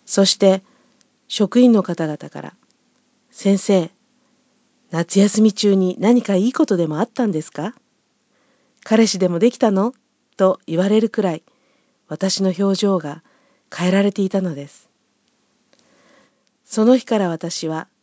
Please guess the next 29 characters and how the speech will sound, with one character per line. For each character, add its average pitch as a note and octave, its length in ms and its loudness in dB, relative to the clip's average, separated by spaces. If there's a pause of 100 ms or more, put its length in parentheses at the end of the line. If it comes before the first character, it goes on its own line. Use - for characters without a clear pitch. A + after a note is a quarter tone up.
(180)
毎 G#3+ 220 -2
日 F#3 400 -10 (460)
楽 G3+ 200 0
し - 120 -6
く - 280 -8
職 - 280 -8
場 E3+ 120 -4
に E3 220 -8
行 - 80 -20
く - 20 -20
こ F3 120 -8
と D#3 100 -10
が C#3+ 100 -12
で C#3 100 -14
き - 120 -14
ま D3+ 100 -12
し - 100 -12
た。 C#3 200 -20 (1400)
そ - 160 0
れ G#3+ 100 6
だ A3 120 4
け G3+ 80 -10
で F#3 100 2
は E3 80 -2
あ D3 60 -6
り D3+ 80 -8
ま D#3 140 -8
せ E3 200 -6
ん。 D3+ 140 -12